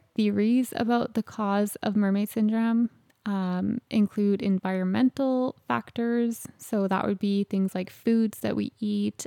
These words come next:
and pollution. And there are some theories about genetic factors. Uh, so some studies have proposed that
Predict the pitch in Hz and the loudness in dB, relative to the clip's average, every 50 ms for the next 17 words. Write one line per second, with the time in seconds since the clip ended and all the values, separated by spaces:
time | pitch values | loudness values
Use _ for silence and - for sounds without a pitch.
0 | - - 208 196 190 185 185 185 180 - - 185 180 185 185 208 - - - 247 | -8 -6 -4 -2 0 0 0 -2 -4 -4 -6 -4 -2 -2 -2 -2 -2 -2 -2 0
1 | 262 277 277 285 302 294 - _ - - - - - - - _ _ _ - 226 | 2 2 2 2 0 -2 -4 _ -18 -20 -20 -20 -20 -20 -20 _ _ _ 0 0
2 | 214 214 208 202 202 - - 226 233 247 240 - 247 233 220 - 214 208 208 202 | 2 2 2 2 2 0 0 0 0 0 0 0 0 0 2 2 0 0 0 0
3 | - 190 190 196 - - - - 190 185 180 180 180 208 214 - - - 240 240 | -2 -4 -4 -4 -4 -6 -2 0 0 2 2 0 0 -2 -4 -6 -6 -6 -6 -6
4 | - - - 285 285 320 320 302 - - - - - _ _ _ _ _ _ - | -6 -6 -6 -4 -4 -4 -6 -8 -10 -14 -16 -20 -20 _ _ _ _ _ _ -4
5 | 196 185 185 185 - - 202 - - - 202 202 202 202 202 202 - - _ _ | -2 -2 -2 -2 -4 -6 -8 -6 -4 -2 0 2 2 2 2 0 -2 -4 _ _
6 | _ _ - - - - - 190 185 202 226 - - 240 233 - 254 240 - - | _ _ -16 -14 -8 -4 -2 -2 0 -2 -2 -2 -4 -4 -4 -2 -4 -4 -4 -4
7 | - 240 240 247 247 - - - - - 190 185 180 - - | -2 0 0 0 0 -2 -6 -8 -4 -2 -2 0 0 -2 -4